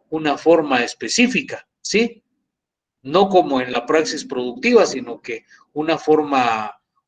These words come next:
una, en este caso, una forma humana, ¿verdad? Y en el otro cuadro tenemos algunos bustos, ¿verdad? Por ejemplo, de Marx, de Engels, de Lenin y de Stalin, ¿verdad? Eh, digamos, eh, eh, bustos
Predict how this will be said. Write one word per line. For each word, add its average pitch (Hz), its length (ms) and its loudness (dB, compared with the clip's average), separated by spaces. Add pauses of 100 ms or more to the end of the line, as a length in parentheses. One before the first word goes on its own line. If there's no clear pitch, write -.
(120)
una, 131 280 -4
en 123 100 -6
este 135 280 -2
caso, 170 320 2
una 127 220 -2
forma 113 400 -6
humana, 135 520 -2 (160)
¿verdad? 139 300 0 (540)
Y 202 100 4
en 247 140 6
el 233 100 6
otro 220 300 6
cuadro 226 400 6
tenemos 170 580 -2 (260)
algunos 156 520 -4
bustos, 190 500 4
¿verdad? 160 360 0 (280)
Por 143 160 0
ejemplo, 143 500 0
de 117 120 0
Marx, 185 600 0
de 127 340 0
Engels, 180 520 -2 (280)
de 123 180 -2
Lenin 202 500 2
y 143 100 -6
de 120 200 -6
Stalin, 190 640 -2
¿verdad? 196 340 -2 (540)
Eh, 143 480 2 (260)
digamos, 156 760 -2
eh, 135 300 0
eh, 151 200 -2
bustos 196 680 0